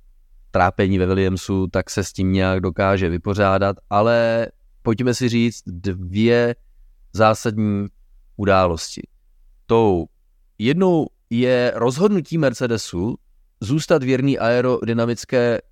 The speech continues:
koncepci po té, co bylo v loňském roce zřejmé, že to není dobrá cesta. A pak hlavně, ale ten člověk má můj obdiv, Jirko, vem si, že prostě bojuješ o tituly mistra světa, překonáš všechny rekordy a pak se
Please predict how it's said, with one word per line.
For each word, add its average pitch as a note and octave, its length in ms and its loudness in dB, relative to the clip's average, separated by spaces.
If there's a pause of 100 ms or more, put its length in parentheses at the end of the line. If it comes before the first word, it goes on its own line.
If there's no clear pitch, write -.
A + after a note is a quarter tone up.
(240)
koncepci A2 840 0
po A2 120 -4
té, A2+ 200 2
co A2+ 140 -4
bylo A2+ 400 2
v G2 100 -6
loňském G#2 360 0
roce A2 240 -2
zřejmé, G#2+ 340 2
že G2+ 120 0
to G2 120 -2
není D#2+ 200 -2
dobrá F2+ 300 0
cesta. B2 440 -2 (720)
A G#2+ 100 -2
pak B2+ 160 4
hlavně, A2 360 4
ale A2 280 2
ten A2+ 160 -2
člověk A2+ 260 0
má A2 160 2
můj A#2 180 0
obdiv, G2 320 0
Jirko, E2 280 -2
vem F2+ 140 -2
si, F#2+ 140 -8
že F#2 120 0
prostě G2 300 -4
bojuješ G2 460 2
o F#2+ 40 0
tituly G2+ 320 0
mistra G2+ 320 -2
světa, F#2+ 360 0
překonáš G2 440 -2
všechny G#2 360 -4
rekordy G2 460 0
a G2 60 2
pak F#2+ 180 -4
se G#2 120 -2